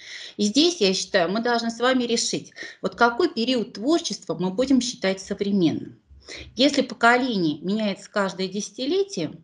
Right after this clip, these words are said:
то было бы, наверное, справедливо считать, что это произведения, которые написаны, ну, десять-пятнадцать лет назад. И это, по моему представлению, это максимум. Вот проб,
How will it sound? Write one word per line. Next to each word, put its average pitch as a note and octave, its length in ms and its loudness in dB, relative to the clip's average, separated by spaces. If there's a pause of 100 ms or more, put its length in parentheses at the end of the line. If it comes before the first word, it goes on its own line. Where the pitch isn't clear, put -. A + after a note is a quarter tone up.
то - 80 -12
было C4+ 220 -2
бы, C#4 100 4
наверное, B3 240 2
справедливо B3+ 560 0
считать, B3+ 640 0
что C4 500 -8
это F#3+ 140 -6
произведения, F3 720 -4
которые G#3 400 0
написаны, B3 720 0 (100)
ну, G3+ 80 -2
десять-пятнадцать A3+ 880 2
лет A3+ 140 2
назад. A#3 480 4 (340)
И E3+ 80 -6
это, G3 560 2 (240)
по D#3+ 80 -12
моему F#3+ 340 2
представлению, E3 800 -6
это - 200 -4
максимум. E3 640 0 (800)
Вот A3+ 260 2
проб, F#4+ 440 4